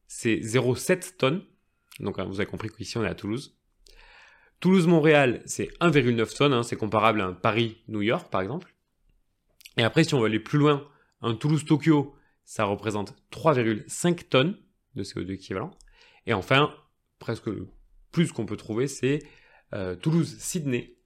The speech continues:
qui fait cinq virgule neuf tonnes. Alors,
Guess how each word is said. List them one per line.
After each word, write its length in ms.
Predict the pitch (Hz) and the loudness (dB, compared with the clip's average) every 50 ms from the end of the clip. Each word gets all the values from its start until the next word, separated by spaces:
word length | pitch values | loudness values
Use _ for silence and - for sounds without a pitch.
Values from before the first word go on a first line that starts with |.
| _ _ _ _ | _ _ _ _
qui 100 | - 107 | -16 -10
fait 120 | - - 135 | -8 -8 -8
cinq 420 | - - - 190 185 180 - - | -4 -2 0 0 0 -2 -4 -10
virgule 480 | - 104 110 117 113 147 156 165 - - | -12 -8 -8 -6 -4 -4 -6 -6 -8 -10
neuf 320 | - - 123 143 143 143 - | -6 -2 0 0 0 0 -4
tonnes. 200 | - - - - _ _ _ _ _ _ _ _ _ _ _ _ _ _ _ _ _ _ _ _ _ _ _ _ _ _ _ _ _ _ - | -8 -8 -8 -10 _ _ _ _ _ _ _ _ _ _ _ _ _ _ _ _ _ _ _ _ _ _ _ _ _ _ _ _ _ _ -4
Alors, 380 | - 110 90 - - - _ | -2 -2 -2 -4 -8 -20 _